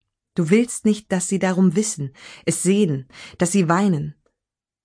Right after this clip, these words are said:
Es ist schon genug geweint, getrauert, gewehklagt worden. Auch Mairos ist aufgeschwemmt. Sein Körper ist bedeckt mit Abszessen und tiefen Wunden.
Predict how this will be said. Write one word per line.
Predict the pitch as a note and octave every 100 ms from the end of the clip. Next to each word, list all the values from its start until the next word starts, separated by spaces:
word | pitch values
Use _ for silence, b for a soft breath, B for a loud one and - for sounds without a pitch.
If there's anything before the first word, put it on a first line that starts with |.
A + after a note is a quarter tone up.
| _ _
Es | D#3
ist | F3+ -
schon | F#3+ F3
genug | F3 G3
geweint, | F#3+ C#3 D#3 E3+ E3+ E3
getrauert, | - E3+ - D#3 F3 E3+ D#3+ -
gewehklagt | D3+ E3+ G3 F#3+ D3+ D3+ -
worden. | E3 D3+ D#3+ D#3+ D3+ _ _ _ _ _ _ _ _ _ _ _ -
Auch | D#3
Mairos | E3+ G3 A3+ F3+ D3+ -
ist | D3
aufgeschwemmt. | - F3+ - E3 - - F3 F#3+ - - _ _ _ _
Sein | _ - E3
Körper | F3 F3 E3
ist | D#3+ -
bedeckt | D3+ - F3+ _
mit | D#3 D#3
Abszessen | E3 - - - F#3 F#3 - D3+
und | D3+
tiefen | - F#3 - D3+
Wunden. | F3 G3 F#3 C#3+